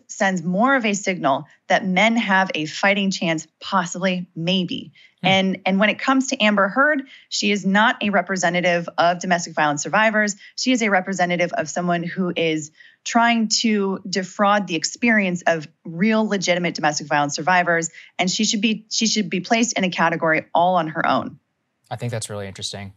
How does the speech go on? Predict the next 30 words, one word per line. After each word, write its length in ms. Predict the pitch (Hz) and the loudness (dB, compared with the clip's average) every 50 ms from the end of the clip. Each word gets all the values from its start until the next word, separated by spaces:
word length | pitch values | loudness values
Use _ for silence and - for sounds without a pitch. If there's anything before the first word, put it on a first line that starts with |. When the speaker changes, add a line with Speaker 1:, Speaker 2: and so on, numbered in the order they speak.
| _ - | _ -4
Speaker 2:
Uh, 260 | - 131 131 127 123 - _ | 0 2 2 2 0 -4 _
y-, 100 | - 156 147 | -12 -10 -6
so 360 | 127 - 156 139 131 127 127 - | -2 0 2 2 2 0 -2 -2
last 340 | 123 143 147 151 147 - - | 0 2 2 4 2 0 -2
thing, 180 | 156 143 139 | -2 -2 -2
I 60 | 131 | -2
know 140 | 131 135 143 143 | -2 -2 -2 -2
that 80 | 151 | -2
you 100 | 139 131 | -2 -2
have 180 | 127 135 123 110 | 0 0 -2 -2
a 40 | 104 | -4
charity 440 | - - - 139 143 156 160 160 | -8 -4 -2 -2 0 0 0 0
stream 520 | 151 - - - 160 156 156 156 156 151 - | -2 -2 -2 -2 -2 0 0 0 0 -2 -2
that 120 | - 131 123 | -4 -6 -4
you're 120 | 123 120 | -4 -4
doing 320 | 113 127 127 127 127 127 | -4 -2 -2 -2 -2 -4
for 120 | 120 - 110 | -4 -8 -8
Children's 300 | - - 123 110 110 117 | -6 -6 -6 -6 -4 0
Hospital. 300 | 127 123 120 - 135 123 | 0 0 0 0 -2 0
Why 140 | 135 151 165 | 2 2 0
don't 80 | 165 | 0
you 60 | 143 | -2
shout 260 | 127 - 139 120 120 120 | -2 0 0 -2 -2 -2
that 120 | 123 113 | -2 -2
out 140 | 113 117 110 | -2 -4 -4
before 200 | - - 113 107 | -8 -12 -12 -10
we 60 | 104 | -10
let 140 | 104 98 98 | -10 -12 -14
you 60 | 101 | -14
go? 140 | 98 - - | -18 -18 -18